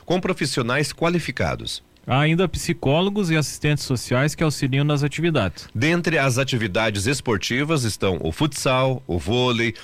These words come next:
Speaker 1: oficinas de jiu-jitsu, dança gaúcha, inclui turma mirim, xadrez, além de um espaço aberto para jogos de ping-pong com oficinas de profissionalização.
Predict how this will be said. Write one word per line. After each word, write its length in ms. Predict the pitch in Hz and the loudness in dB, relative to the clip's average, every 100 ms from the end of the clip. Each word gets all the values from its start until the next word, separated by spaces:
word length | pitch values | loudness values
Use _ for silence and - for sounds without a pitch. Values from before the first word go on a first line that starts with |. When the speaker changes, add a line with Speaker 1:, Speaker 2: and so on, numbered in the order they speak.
| - | -6
Speaker 1:
oficinas 680 | 98 113 101 117 110 95 78 | -2 -2 -2 0 0 0 -2
de 140 | 85 | -2
jiu-jitsu, 720 | 76 110 104 113 113 - 123 - - 92 | 0 -2 0 -2 -2 -2 -2 -2 -8 -2
dança 380 | 117 110 104 | 0 2 0
gaúcha, 600 | 90 92 110 147 - 78 - | 0 2 2 2 2 0 0
inclui 380 | 107 - 123 135 | -2 0 0 0
turma 320 | 90 80 80 | 0 0 0
mirim, 360 | 123 123 135 180 - - | 0 0 0 -2 -10 -6
xadrez, 640 | - 135 104 101 123 135 - - | 0 0 0 0 0 -2 -10 -4
além 400 | 139 117 117 175 | 0 2 2 0
de 160 | 123 110 | 0 0
um 120 | 92 | -2
espaço 420 | - 104 110 165 | -2 -2 0 -2
aberto 420 | 151 107 123 135 | -2 0 -2 -2
para 220 | 151 147 | -2 0
jogos 480 | 98 101 92 71 67 | 0 2 0 0 -6
de 100 | 73 | -6
ping-pong 720 | 87 196 180 147 139 147 151 147 - | -2 -2 0 0 2 2 -2 -6 -6
com 240 | - 160 175 | 0 0 0
oficinas 760 | 175 196 165 - 123 135 156 | -2 -2 -4 -2 -2 0 0
de 120 | 101 95 | -2 -2
profissionalização. 1120 | 98 113 120 143 131 127 127 131 185 127 | -2 0 -2 0 0 0 0 0 2 0